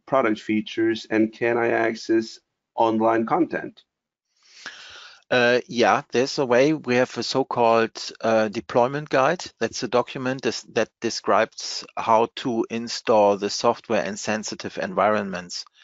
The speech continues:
Speaker 2: especially in aerospace and defense. Uh, it is not allowed to have software that, uh, that connects to the outside.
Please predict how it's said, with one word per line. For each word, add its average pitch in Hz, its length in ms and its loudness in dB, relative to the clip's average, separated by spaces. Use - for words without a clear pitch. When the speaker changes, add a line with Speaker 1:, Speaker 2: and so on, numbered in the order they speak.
Speaker 2:
especially 110 580 -2
in 104 260 -2
aerospace 110 600 0
and 110 160 -4
defense. 127 580 -2
Uh, 110 560 4
it - 160 -6
is - 240 -4
not 120 220 2
allowed 113 460 4
to 120 160 -2
have 98 180 -4
software 104 640 0
that, - 540 -2
uh, 107 460 4
that 107 180 -2
connects 107 440 -6
to 117 120 -6
the 104 140 -4
outside. 147 500 2